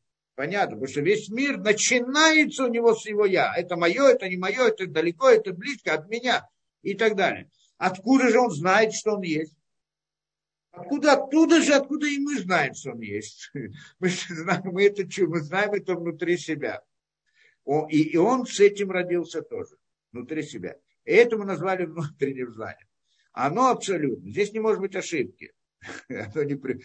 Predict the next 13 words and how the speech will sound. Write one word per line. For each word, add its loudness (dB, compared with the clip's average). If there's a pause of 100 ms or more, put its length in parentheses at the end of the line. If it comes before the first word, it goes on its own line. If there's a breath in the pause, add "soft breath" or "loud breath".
(100)
ошибка -6
может -2
быть -6
только -4
через -2
информацию, -4
которая -6
приходит -4
через -6
ощущения, -10
которые -12
могут -12
искажать -8